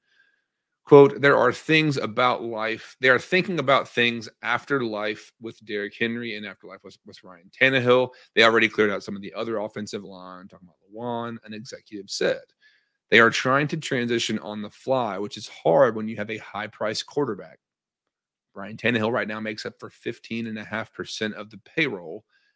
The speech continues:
at thirty-six million for two thousand twenty-three. Going back into this article here, they need Levis to be the answer because it will make all the other issues go away. Hundred percent agreement here. "Drafting a second-round receiver over Levis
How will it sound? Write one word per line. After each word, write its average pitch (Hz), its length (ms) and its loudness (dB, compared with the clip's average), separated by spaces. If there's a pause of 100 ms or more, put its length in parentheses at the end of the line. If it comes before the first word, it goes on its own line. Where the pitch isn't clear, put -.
(140)
at - 260 -6
thirty-six 117 540 2
million 110 260 -6
for 110 160 -14
two - 160 -8
thousand 104 240 -8
twenty-three. 123 720 -4 (520)
Going 113 160 4
back 117 180 6
into 113 140 0
this 110 200 -4
article 117 420 -2
here, 113 200 2
they 110 140 2
need 123 340 -2
Levis 131 380 -2
to - 100 -10
be 104 180 -6
the 110 320 -8
answer 104 200 -16
because 110 340 -8
it 104 120 -4
will 113 120 -2
make 107 220 -8 (100)
all 95 160 -18
the 123 180 -8
other 117 280 -8
issues 110 340 -10
go 98 220 -10
away. 117 440 -4 (520)
Hundred 117 240 -6
percent 139 280 0
agreement 113 380 -4
here. 90 180 -20 (920)
"Drafting 165 320 6
a 180 40 4
second-round 143 640 2
receiver 127 640 -4
over 113 280 -2
Levis 127 420 0